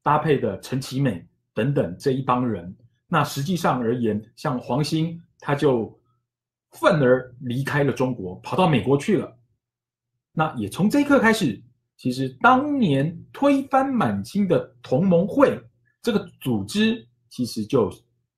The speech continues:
瓦解掉了。那后来啦，当然二次革命它是失败的。那失败了之后呢，这个被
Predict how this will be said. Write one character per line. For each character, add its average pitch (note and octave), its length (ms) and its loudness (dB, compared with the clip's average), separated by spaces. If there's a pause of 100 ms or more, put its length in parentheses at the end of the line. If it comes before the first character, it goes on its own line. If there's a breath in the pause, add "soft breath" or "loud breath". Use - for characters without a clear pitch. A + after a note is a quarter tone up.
瓦 A2 180 0
解 G2 160 -4
掉 G2 200 -4
了。 F#2 160 -16 (1400)
那 D3+ 100 0
后 G3+ 160 4
来 C#3 140 6
啦， C#3 320 0
当 D#3 100 2
然 C#3 120 2
二 F#3 140 0
次 E3+ 140 0
革 D3 140 2
命 C#3+ 120 2
它 C3+ 140 -2
是 C#3+ 100 -8
失 D#3 200 -4
败 D3 260 0
的。 - 160 -16 (480)
那 B2+ 80 -4
失 F#3 180 -2
败 G#3 160 4
了 F#3 80 4
之 F3 140 0
后 F3+ 220 2
呢， D3+ 100 2 (560 soft breath)
这 C#3 140 2
个 G#2 680 -4 (220)
被 C#3 340 0